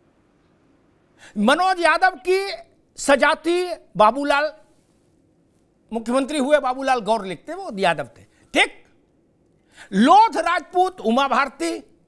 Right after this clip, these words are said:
और अति पिछड़े वर्ग से शिवराज सिंह। जनता बहुरी नहीं भाई साहब, रोटी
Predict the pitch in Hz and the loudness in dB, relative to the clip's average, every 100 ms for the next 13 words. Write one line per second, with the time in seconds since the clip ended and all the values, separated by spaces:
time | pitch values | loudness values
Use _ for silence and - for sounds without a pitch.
0 | _ _ _ - 320 427 - _ _ _ | _ _ _ 4 6 4 0 _ _ _
1 | - 240 277 262 190 269 233 214 208 196 | -4 -4 -4 -10 -6 -2 -2 -2 -6 -8
2 | 294 247 170 156 175 - - - _ _ | -8 -6 -8 -6 -8 -10 -14 -14 _ _
3 | _ _ _ _ _ _ _ _ _ _ | _ _ _ _ _ _ _ _ _ _
4 | _ _ _ _ _ _ _ _ _ - | _ _ _ _ _ _ _ _ _ -4
5 | 214 247 247 320 294 320 415 403 339 381 | -2 4 4 4 2 0 -2 0 0 2
6 | 330 359 494 508 381 466 | 2 2 0 0 0 0